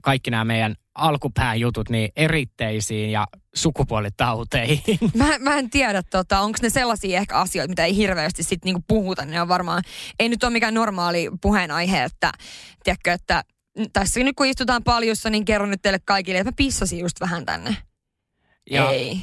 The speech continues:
Speaker 1: ei. Otetaan tuolta nytten seuraava. Ja tässä tilanteessa on nyt sellainen juttu, että kuulkaa, tää henkilö ei itse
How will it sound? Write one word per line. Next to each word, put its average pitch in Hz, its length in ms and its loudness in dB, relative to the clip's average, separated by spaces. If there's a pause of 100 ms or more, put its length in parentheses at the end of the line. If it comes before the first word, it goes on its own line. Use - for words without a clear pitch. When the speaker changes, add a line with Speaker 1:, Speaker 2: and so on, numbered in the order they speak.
(100)
Speaker 1:
ei. 117 480 -2 (400)
Otetaan 160 400 0 (100)
tuolta 127 340 0
nytten 113 420 -4 (100)
seuraava. 170 800 0
Ja 156 120 -4
tässä 233 340 -2
tilanteessa 160 720 2
on 147 160 2
nyt 139 120 -2
sellainen 127 440 0
juttu, 127 300 -4
että 113 300 -4
kuulkaa, 123 320 0
tää 147 160 2
henkilö 165 420 2
ei 123 140 0
itse 143 380 -2